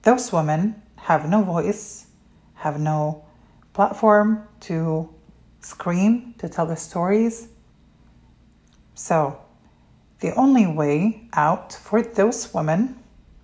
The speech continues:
is to have a rabid deployment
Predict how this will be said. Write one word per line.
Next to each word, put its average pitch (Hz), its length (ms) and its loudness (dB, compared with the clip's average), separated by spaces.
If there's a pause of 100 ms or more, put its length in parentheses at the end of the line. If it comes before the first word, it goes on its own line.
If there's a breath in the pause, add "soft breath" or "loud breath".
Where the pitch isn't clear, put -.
(580 soft breath)
is 160 340 -4
to 160 460 -2 (240)
have 170 580 4 (500 soft breath)
a 175 460 -4 (2250)
rabid 170 560 2
deployment 160 720 -2